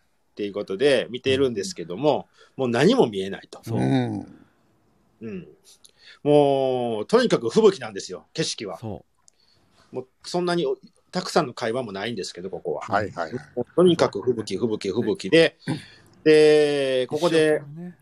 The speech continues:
Speaker 1: あの、心の声がですね、あの、純の心の声がまた、あの、背景、
Speaker 2: そう。
Speaker 1: 恵子ちゃんで始まるわけ。
Speaker 2: 恵子ちゃんになります。はい。
Speaker 1: 吹雪です。
Speaker 2: うん。
Speaker 1: 生まれてみる初めての北海道の吹雪。
Speaker 2: うん。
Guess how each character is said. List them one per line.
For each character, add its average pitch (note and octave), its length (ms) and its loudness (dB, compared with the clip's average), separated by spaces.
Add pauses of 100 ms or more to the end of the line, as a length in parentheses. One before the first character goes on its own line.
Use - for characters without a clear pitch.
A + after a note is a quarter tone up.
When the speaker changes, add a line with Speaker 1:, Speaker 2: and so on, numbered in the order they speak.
(180)
Speaker 1:
あ C3+ 120 -8
の、 A2 500 -8
心 E3+ 320 4
の D3+ 260 6
声 C3+ 280 4
が F#2 160 -4
で A2+ 100 -2
す - 140 -12
ね、 E3+ 280 -6
あ A#2 80 -10
の、 G#2+ 120 -10
純 G#2+ 340 -8
の F#2 160 -10
心 D3+ 260 2
の D#3 80 4
声 C3+ 180 6
が F#2+ 80 -4
ま F#2 100 -6
た、 G2 120 -2
あ F#2 40 -4
の、 F2 100 -6
背 E3+ 200 4
景、 A#2+ 220 0
Speaker 2:
そ E3 80 -2
う。 D#3+ 40 4
Speaker 1:
恵 - 20 -12
子 C3 140 -2
ち - 60 -6
ゃ G#2+ 60 -6
ん G2 40 -12
で F#2 80 -8
始 G2+ 180 -6
ま - 80 -4
る C#3 60 -4
わ - 40 -4
け。 - 40 -8
Speaker 2:
恵 - 0 -
子 - 0 -
ち F#2+ 60 -6
ゃ - 20 -6
ん A#2 40 -8
に A#2 60 -10
な A2+ 80 -10
り A2+ 80 -12
ま C3 120 -10
す。 - 300 -14
は - 120 -12
い。 - 100 -14 (560)
Speaker 1:
吹 G#3 160 2
雪 D3+ 200 4
で G#2 160 -8
す。 - 300 -12 (300)
Speaker 2:
う G#2+ 80 -16
ん。 B2 160 -14 (260)
Speaker 1:
生 C#3 100 -8
ま E3+ 140 2
れ F3+ 120 4
て E3+ 120 -4
み D#3+ 120 0
る C#3 80 0
初 E3 300 -4
め G#3 100 6
て F#3 80 2
の C3 100 0
北 B2+ 220 -4
海 D3 220 2
道 B2 100 -2
の G#2 100 -8
吹 G2+ 160 -10
雪。 - 280 -14 (340)
Speaker 2:
う A2+ 60 -14
ん。 - 80 -16